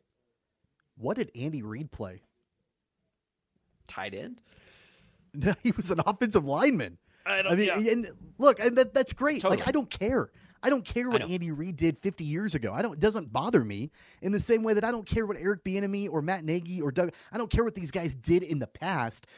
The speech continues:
Speaker 1: or what it took to get them to this position. I wanna know what they're doing right now. And going back to my original point, the only ones, the only players that are publicly blasting Eric Bieniemy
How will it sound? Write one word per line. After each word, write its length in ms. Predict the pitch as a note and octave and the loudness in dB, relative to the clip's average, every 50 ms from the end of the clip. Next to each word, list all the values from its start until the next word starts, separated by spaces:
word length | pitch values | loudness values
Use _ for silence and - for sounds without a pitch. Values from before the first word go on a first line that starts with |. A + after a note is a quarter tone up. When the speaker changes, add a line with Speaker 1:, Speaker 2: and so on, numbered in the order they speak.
| - - | -12 -2
Speaker 1:
or 140 | - E3 D#3 | 2 4 4
what 220 | C#3+ C3+ F3+ G3+ | 6 8 8 8
it 120 | E3+ - - | 6 4 0
took 200 | - F#3 - - | -4 -4 -4 -4
to 80 | - | -10
get 280 | A#2 G#2 D3 F3+ - - | -6 -4 -4 -4 -2 -2
them 140 | E3+ D3+ C#3+ | -4 -4 -4
to 80 | - C#3+ | -4 -6
this 200 | A#2+ C3 - - | -6 -6 -8 -8
position. 640 | - - A#2+ G2+ A2 F3 G#3 - - B2 F#2+ G2 - _ _ _ _ _ _ - | -10 -10 -8 -4 0 0 0 0 -2 -6 -6 -8 -12 _ _ _ _ _ _ 2
I 100 | E3 A3 | 4 6
wanna 260 | B3 B3+ B3+ A#3+ G#3+ | 6 6 4 2 2
know 140 | F#3+ F#3 F3+ | 2 2 2
what 180 | E3+ G3 G3 | 2 0 0
they're 100 | - F3 | -2 -4
doing 460 | C#3+ A#2+ D3 E3 F#3 F3+ E3+ D3 B2+ A2+ | -4 -2 -2 -2 -2 -2 -2 -2 -2 0
right 240 | C#3 E3 - - | 0 -2 -2 -4
now. 520 | A#2 A#2 B2 D3+ F#3+ G#3+ D#3 A#2 G#2 G#2 G#2 - - - _ - | -8 -6 -2 -2 0 2 2 2 0 0 -2 -4 -10 -20 _ -6
And 220 | - D#3 D#3+ D3+ B2 | -2 -2 -2 0 0
going 260 | D#3 F#3+ A#3+ B3 F3 | 2 2 2 2 0
back 220 | C3+ E3 G3 - | -2 -2 -2 -2
to 80 | - G#3 | -2 0
my 180 | E3+ D#3+ D3 C3+ | 0 2 2 2
original 400 | B2+ C#3 E3+ D#3+ C#3+ B2+ A#2 G2+ | 2 2 0 0 0 -2 -4 -4
point, 420 | - - G3+ F#3+ C#3 A2 G#2 - _ _ _ _ _ _ _ _ _ _ _ _ _ _ _ - | -2 0 0 0 0 0 -2 -8 _ _ _ _ _ _ _ _ _ _ _ _ _ _ _ -10
the 200 | A2+ C#3 C#3+ D3+ | -4 0 2 4
only 440 | F3 A3+ B3+ B3+ A#3+ A#3 A#3+ A#3+ | 4 2 2 0 -2 -2 -2 -2
ones, 460 | A#3 G#3 F#3 C#3 G#2+ G2+ G2 F#2 G#2 A2 | 0 0 0 0 -2 -4 -8 -12 -14 -12
the 180 | C3 A#2+ A#2+ | -8 -2 2
only 320 | C3+ G3 A3+ A3+ A3 A3+ G#3+ | 2 2 2 0 -2 -4 -4
players 600 | - - F#3+ F#3 D3 B2 A2 G#2 G2 F#2+ - - _ _ _ _ _ B2+ | -4 -2 -2 -2 -2 -2 -4 -6 -8 -10 -14 -14 _ _ _ _ _ -8
that 160 | C#3 C3 A2+ | -6 -6 -6
are 140 | G#2+ F#2+ - _ - | -6 -8 -10 _ -12
publicly 720 | - - F3 F3 G3+ A3 G#3 G#3 F#3 G3 G3+ G#3 G#3 G#3 _ | -8 -6 -4 -2 0 0 0 0 -2 -8 -6 -6 -8 -12 _
blasting 760 | - A2+ C3+ C3 C3 D3 E3+ D#3+ - - F#3+ E3+ E3+ E3+ - | -10 -6 -2 0 0 0 0 -2 -4 -6 -6 -8 -8 -8 -6
Eric 260 | C3+ C3+ C#3+ C#3 B2+ | -4 -4 -4 -4 -4
Bieniemy 500 | - C#3 C3 C3 A#2+ G#2+ G2 F#2 F#2 F2+ | -4 -2 -2 -2 -2 -2 -4 -8 -10 -14